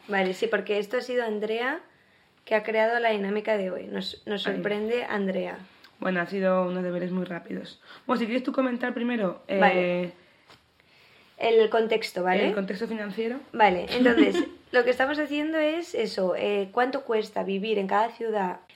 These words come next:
Speaker 1: Pero antes de entrar al trapo y de escuchar esos anuncios, esos buenos anuncios que se marca la gente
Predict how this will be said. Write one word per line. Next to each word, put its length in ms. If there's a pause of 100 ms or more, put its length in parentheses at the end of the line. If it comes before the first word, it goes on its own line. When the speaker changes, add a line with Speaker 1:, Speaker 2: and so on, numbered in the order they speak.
Speaker 1:
Pero 240
antes 260
de 60
entrar 480
al 240
trapo 580
y 140
de 60
escuchar 520
esos 360
anuncios, 680
esos 280
buenos 340
anuncios 720 (300)
que 80
se 160
marca 300
la 160
gente 680